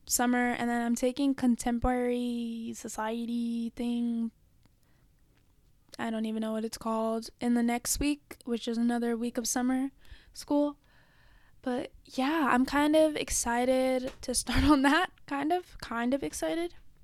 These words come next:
I think once I start doing homework and I have a structure in my weeks, um, I sleep better. It's kind of weird. I sleep, mm, like I'm going to school,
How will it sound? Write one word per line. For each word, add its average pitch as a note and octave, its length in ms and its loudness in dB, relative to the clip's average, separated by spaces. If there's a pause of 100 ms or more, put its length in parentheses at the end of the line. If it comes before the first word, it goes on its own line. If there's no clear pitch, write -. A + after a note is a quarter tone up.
(480)
I B3+ 80 0
think C#4+ 220 0
once E4+ 160 4
I F4 60 4
start B3+ 260 2
doing B3+ 260 2
homework A#3+ 420 0
and A#3+ 120 0
I A#3+ 60 2
have A#3+ 300 0
a A#3 80 -2
structure A#3 640 -2
in A#3 180 0
my A3 280 -4
weeks, G#3+ 520 -6 (920)
um, A3 480 -2 (100)
I A#3+ 120 0
sleep A#3+ 300 2
better. D4+ 440 2 (200)
It's - 120 -8
kind F4+ 160 -2
of D4+ 80 2
weird. A#3 240 4
I A#3 80 0
sleep, B3+ 420 -2 (220)
mm, A3+ 320 -4
like A3+ 220 -6
I'm A#3 100 -2
going A3+ 240 0
to A3+ 80 0
school, A#3+ 540 0